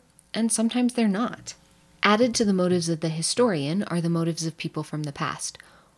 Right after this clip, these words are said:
Why did people in the past do what they did? What was it that they wanted? The answers to these questions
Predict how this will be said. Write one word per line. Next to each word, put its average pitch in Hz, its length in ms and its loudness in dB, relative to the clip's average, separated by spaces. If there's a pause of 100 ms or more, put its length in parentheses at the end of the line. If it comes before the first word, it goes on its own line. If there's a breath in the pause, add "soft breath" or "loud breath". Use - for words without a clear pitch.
(140 loud breath)
Why 175 300 0
did 190 180 0
people 175 300 -4
in 175 80 0
the 170 80 -2
past 156 560 -8
do 160 140 -4
what 151 180 -8
they 170 100 -4
did? 196 320 0 (600 soft breath)
What 175 260 -2
was 175 220 0
it 170 140 -4
that - 120 -8
they 165 100 -2
wanted? 151 480 -8 (560 loud breath)
The 196 160 2
answers 226 360 2
to 202 100 0
these 175 260 -2
questions 160 640 -4